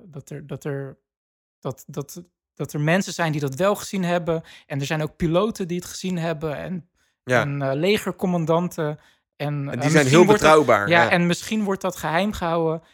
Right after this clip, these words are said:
Speaker 1: En ik wil niet over dat feit heen stappen. Ik vind het juist heel vet om dat daarover te hebben. Omdat, omdat dit,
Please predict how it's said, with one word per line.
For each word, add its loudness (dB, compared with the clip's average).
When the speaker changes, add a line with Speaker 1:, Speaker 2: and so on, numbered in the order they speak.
Speaker 1:
En -4
ik -2
wil 2
niet -2
over -2
dat -2
feit 0
heen -2
stappen. -8
Ik -10
vind -4
het -6
juist 2
heel -2
vet -6
om -14
dat -8
daarover -6
te -12
hebben. -8
Omdat, -6
omdat -4
dit, -4